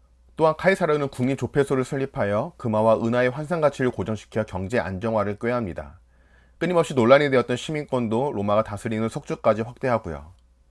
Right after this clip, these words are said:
이 외에도 삼십오 년 전 술라가 육백 명으로 늘린 원로원을 다시 구백 명으로 증원하고 항소권을 보장하는 셈프로니우스법을 부활시켜 사법제도도 손봅니다. 일일이 열거할 수 없을 정도로 행정, 경제, 사법, 문화, 사회 등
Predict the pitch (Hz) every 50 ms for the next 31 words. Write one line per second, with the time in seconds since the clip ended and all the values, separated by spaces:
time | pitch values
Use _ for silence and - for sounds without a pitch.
0 | _ _ _ _ _ _ _ _ _ - 151 147 131 127 131 139 151 - - 190
1 | 185 - 202 156 139 135 135 135 135 135 - - 180 170 165 151 151 127 101 -
2 | - 147 151 151 147 139 143 139 120 113 110 117 117 107 92 90 98 107 110 107
3 | 101 98 110 131 175 220 - - - - - - - 92 - - 123 - - -
4 | 104 135 143 160 151 143 135 131 123 123 127 - - - 107 104 101 104 98 90
5 | 85 95 95 117 151 180 _ _ _ _ _ _ _ _ _ - - 190 185 -
6 | 214 196 - 180 170 165 135 - 113 101 131 127 123 123 123 127 - - 160 180
7 | - - - 180 170 165 160 147 131 123 123 - - 120 - 113 98 - 110 104
8 | - - 98 98 101 101 - - _ - 101 117 123 - - 143 - 160 160 -
9 | - 104 85 92 87 101 104 - - 151 147 147 147 131 95 80 76 71 69 -
10 | _ _ _ _ _ _ _ - - _ _ _ - _ _ - - - 175 202
11 | 208 196 196 170 175 135 107 104 107 120 - 147 147 147 - - 123 - - 113
12 | - 110 107 95 95 95 101 98 85 - 127 135 131 123 131 113 92 80 76 76
13 | - - 98 101 104 95 - 95 82 - - - 131 131 135 127 107 92 85 92
14 | 101 107 104 98 - - 143 139 117 - 135 143 123 90 76